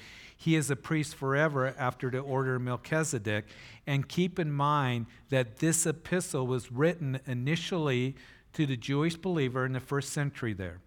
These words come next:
It's written to all of us, but that that initial reader would be very familiar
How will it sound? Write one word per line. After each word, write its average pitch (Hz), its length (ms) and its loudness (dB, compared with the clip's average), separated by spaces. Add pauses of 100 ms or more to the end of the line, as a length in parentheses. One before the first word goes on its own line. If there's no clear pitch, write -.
(240)
It's 113 180 -6
written 156 240 2
to 143 140 0
all 151 320 4
of 110 160 -2
us, 104 240 -2
but 131 220 -6
that 139 260 2 (360)
that 135 340 2 (300)
initial 156 480 0
reader 131 680 0
would 135 240 -4
be 139 160 2
very 139 340 2
familiar 143 880 0